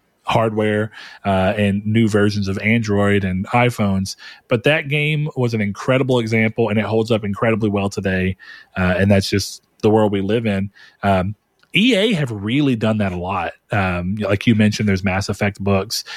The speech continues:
Uh, there was also an animated movie that you could watch for Dante's Inferno, which was incredible.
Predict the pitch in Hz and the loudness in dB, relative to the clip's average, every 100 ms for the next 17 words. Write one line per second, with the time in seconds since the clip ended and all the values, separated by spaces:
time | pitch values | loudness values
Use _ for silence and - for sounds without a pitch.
0 | - - 95 92 95 101 104 101 107 - | -12 -2 2 2 4 2 2 2 0 0
1 | 110 104 98 95 101 101 98 98 90 90 | 0 0 0 -2 0 0 0 0 -2 -2
2 | 92 101 98 90 101 - 98 95 92 - | 0 0 0 -2 -2 -4 -2 -2 -2 -4
3 | - 101 92 92 92 101 104 98 92 92 | -2 0 2 2 0 0 0 0 -2 -2
4 | 95 98 107 95 - 98 90 85 - - | 0 2 2 2 -2 -6 -8 -10 -12 -6
5 | - 110 104 - - | 0 2 2 -2 -8